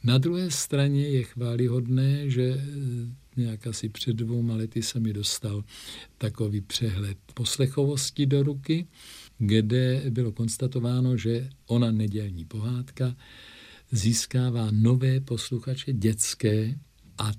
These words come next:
to z důvodu toho, že děti se seznamují s touto řadou vysílání Prahy dvě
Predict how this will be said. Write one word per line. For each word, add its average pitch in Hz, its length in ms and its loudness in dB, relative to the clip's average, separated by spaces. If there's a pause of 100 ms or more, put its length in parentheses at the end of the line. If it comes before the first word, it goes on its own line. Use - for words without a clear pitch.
(100)
to 135 420 0
z 101 240 -2
důvodu 120 520 -2
toho, 117 360 -2
že 107 140 0
děti 110 340 -2
se 127 180 -2
seznamují 127 1120 2
s - 140 -4
touto 117 380 0
řadou 107 400 -2
vysílání 117 840 0
Prahy 113 380 -4
dvě 117 420 2